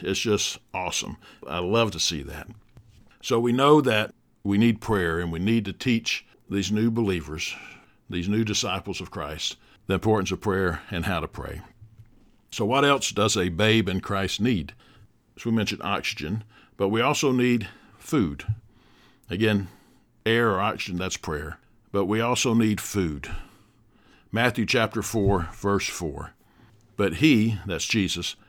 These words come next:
let me set this up first. Jesus is in the wilderness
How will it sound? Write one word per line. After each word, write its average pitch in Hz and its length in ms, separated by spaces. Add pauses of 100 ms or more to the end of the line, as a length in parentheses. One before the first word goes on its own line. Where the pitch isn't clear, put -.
(440)
let 120 140
me 117 60
set 104 160
this 92 140
up - 160
first. 76 340 (300)
Jesus 131 480
is 104 140
in 113 140
the 110 60
wilderness 104 640